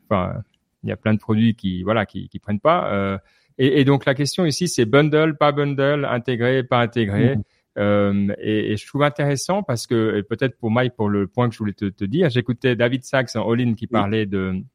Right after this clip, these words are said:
Speaker 1: comment t'intégrer. Il disait, le problème, c'est que tu bundles, c'est que t'as créé une organisation hyper efficace qui sait vendre un produit, mais quand tu le mets avec les autres produits, en fait, tu perds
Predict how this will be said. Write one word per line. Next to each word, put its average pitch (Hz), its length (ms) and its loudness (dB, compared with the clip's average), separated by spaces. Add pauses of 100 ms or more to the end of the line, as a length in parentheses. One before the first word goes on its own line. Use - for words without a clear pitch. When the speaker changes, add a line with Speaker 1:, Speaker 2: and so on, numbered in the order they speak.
(140)
Speaker 1:
comment 127 200 2
t'intégrer. 113 560 -2 (520)
Il 127 60 2
disait, 139 140 4
le 131 100 6
problème, 165 420 2
c'est - 120 -4
que - 60 -10
tu 110 100 -2
bundles, 131 760 0
c'est - 180 -6
que - 60 -12
t'as 120 140 2
créé 156 160 -2
une 147 40 2
organisation 123 560 0
hyper 147 280 0
efficace 131 520 -2
qui 110 200 -4
sait 131 260 2
vendre 117 500 0
un 117 80 2
produit, 113 460 -2 (480)
mais 123 100 2
quand 120 160 2
tu 120 140 -4
le 110 140 4
mets 151 240 2
avec 143 320 2
les 135 160 0
autres 120 120 -2
produits, 127 380 0
en 123 80 0
fait, 170 240 -4
tu 104 120 -4
perds 151 580 0